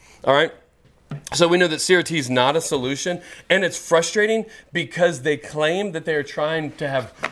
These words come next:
racial unity, but the first step is to divide everybody based on color. Isn't that crazy? You guys understand that, right? The, the le-, you, the lens by which you have to see everyone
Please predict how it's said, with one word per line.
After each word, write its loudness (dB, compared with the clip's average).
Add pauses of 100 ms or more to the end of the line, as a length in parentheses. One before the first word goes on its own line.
racial -2
unity, -4 (760)
but 6
the 2
first 2
step 2 (380)
is 2
to 2
divide 4
everybody 0
based -4
on -6
color. -8 (1500)
Isn't 6
that 4
crazy? 0 (300)
You 6
guys 6
understand 2
that, 4
right? 2 (280)
The, 4
the 4
le-, 0
you, 0
the 2
lens 2
by 4
which -2
you 0
have 0
to -6
see -4
everyone 0